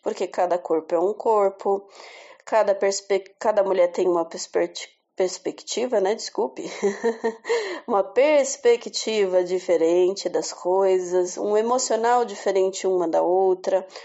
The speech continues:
formas de pensar diferente. Então, tudo isso pode sim influenciar durante essa gestação. E por que que a gente precisa entender isso? Pra poder saber o que usar,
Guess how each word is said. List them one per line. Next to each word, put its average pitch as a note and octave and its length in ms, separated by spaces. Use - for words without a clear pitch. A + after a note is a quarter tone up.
formas B3 640
de G3 80
pensar F3+ 560
diferente. F3+ 800
Então, G3+ 240
tudo A#3 320
isso A#3 260
pode A3 520
sim A3+ 440
influenciar A3+ 920
durante G#3+ 400
essa A3 240
gestação. G#3 720
E D#4+ 100
por D4 160
que D4+ 180
que F#4 80
a E4+ 40
gente D4+ 220
precisa C#4 360
entender C4+ 520
isso? G#3+ 360
Pra E3 280
poder F#3+ 340
saber F#3 380
o F#3+ 80
que - 160
usar, G#3+ 680